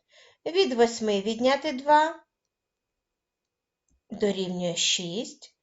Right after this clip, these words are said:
Від трьох відняти один дорівнює два.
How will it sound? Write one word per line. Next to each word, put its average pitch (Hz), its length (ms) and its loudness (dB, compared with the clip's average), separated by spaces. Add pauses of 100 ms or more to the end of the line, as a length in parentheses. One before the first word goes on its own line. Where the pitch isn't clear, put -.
(340)
Від 226 300 -2
трьох 190 360 2
відняти 285 520 2
один 320 540 -2 (1400)
дорівнює 196 680 0
два. 214 560 2